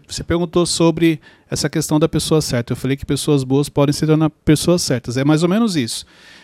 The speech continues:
Chega um nível que você é uma pessoa boa e você precisa se tornar a pessoa certa.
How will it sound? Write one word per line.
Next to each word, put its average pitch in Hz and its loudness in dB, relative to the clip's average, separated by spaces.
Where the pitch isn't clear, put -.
Chega 226 4
um 220 2
nível 202 2
que 175 -6
você 165 2
é 151 6
uma 151 8
pessoa 165 2
boa 165 4
e 202 2
você 190 0
precisa 196 -2
se - -8
tornar 190 0
a - -4
pessoa 208 -2
certa. 127 -4